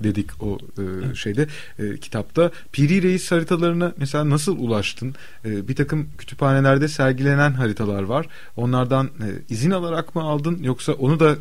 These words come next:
Speaker 1: koleksiyonuna
Speaker 2: Evet.
Speaker 1: nasıl kattın? Aynı zamanda bir koleksiyoncu olarak bu iş nasıl yapılır? Senden dinleyelim.
Speaker 2: Piri Reis bölümü kitabın, e, ana omurgasını oluşturdu bir anda. Ben bu kitabı yaparken sadece bir tane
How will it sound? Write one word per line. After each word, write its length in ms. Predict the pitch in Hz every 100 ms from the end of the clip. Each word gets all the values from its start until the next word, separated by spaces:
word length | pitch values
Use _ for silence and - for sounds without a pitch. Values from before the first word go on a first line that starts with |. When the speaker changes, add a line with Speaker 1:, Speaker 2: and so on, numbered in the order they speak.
| -
Speaker 1:
koleksiyonuna 640 | 127 123 - 135 131 139
Speaker 2:
Evet. 340 | 131 120 - -
Speaker 1:
nasıl 300 | 143 139 113
kattın? 360 | 107 - 143
Aynı 200 | 120 117
zamanda 400 | 123 127 127 135 - -
bir 60 | 131
koleksiyoncu 640 | - 131 127 - 143 143
olarak 400 | 175 135 127 135 -
bu 120 | 127
iş 140 | 143 151
nasıl 240 | 151 135
yapılır? 400 | 120 117 131 151 - -
Senden 480 | - 113 113 120 127
dinleyelim. 380 | 113 117 110 95 - - - - - -
Speaker 2:
Piri 300 | - 160 214
Reis 360 | 196 156 - 143
bölümü 320 | 160 160 185
kitabın, 560 | - - 156 143 180 180 -
e, 60 | 135 135 131 131 123 - - - - -
ana 240 | 139 147 175
omurgasını 680 | 156 160 147 143 - 147
oluşturdu 580 | 165 120 110 - 120 113
bir 120 | 110
anda. 360 | 113 110 107 107
Ben 240 | 139 151
bu 100 | 160
kitabı 420 | - - 147 131 135
yaparken 680 | 120 135 170 165 143 147 156
sadece 680 | - 170 160 139 131 131
bir 140 | 139 185
tane 520 | - 139 127 143 170